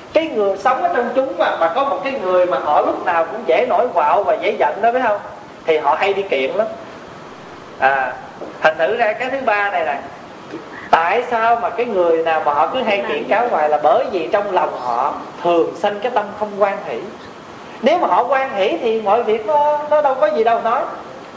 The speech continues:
Thí dụ như con cái của mình ở nhà vậy, anh em nó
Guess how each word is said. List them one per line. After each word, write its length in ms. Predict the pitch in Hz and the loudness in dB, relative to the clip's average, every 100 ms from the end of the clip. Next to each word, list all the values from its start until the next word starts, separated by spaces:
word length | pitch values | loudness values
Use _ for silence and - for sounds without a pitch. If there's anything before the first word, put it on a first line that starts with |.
| - - - - - - - - | -18 -18 -18 -18 -18 -18 -12 2
Thí 140 | 277 240 | 2 4
dụ 120 | 185 | 0
như 180 | 214 214 | 0 2
con 220 | 214 214 - | 4 2 2
cái 200 | 214 269 | 0 0
của 100 | - | -2
mình 140 | 180 | -4
ở 60 | 196 | -2
nhà 220 | 185 156 175 | 0 0 2
vậy, 100 | 170 | 2
anh 220 | 202 214 | 2 2
em 180 | 208 | 0
nó 80 | 208 | 2